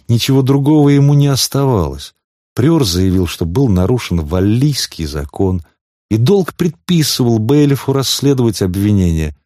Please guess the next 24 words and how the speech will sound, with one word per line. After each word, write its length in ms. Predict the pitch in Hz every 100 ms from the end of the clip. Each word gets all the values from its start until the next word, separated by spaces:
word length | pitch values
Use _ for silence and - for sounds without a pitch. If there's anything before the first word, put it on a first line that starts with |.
| _ _
хотя 220 | - - 196
он 140 | 165
и 40 |
предпочел 600 | 123 139 - 147 - 196 117
бы 100 | 98
спровадить 800 | - - 104 160 190 170 131
всю 320 | - - - 120
эту 180 | -
бенедиктинскую 1160 | 101 87 107 110 104 113 - 127 104 - - 101
братью 580 | 87 101 107 - 95 95
обратно 580 | 95 101 120 120 104 92
в 80 |
Шрусбери. 760 | - - 92 82 76 73 73 71 - _ _ _ _ _ _ _ _ _ _ -
Разбирались 880 | 110 139 143 190 156 156 143 127 101
бы 120 | 117
сами 480 | - - 131 120 110
со 160 | 95
своими 480 | 107 - 117 117 113
делами 500 | 101 123 120 107 110
и 60 | 147
не 120 | 151
беспокоили 800 | 139 143 - 147 - 147 131 120
занятых 640 | 104 95 120 117 104 - 117
людей, 560 | 113 101 98 98 85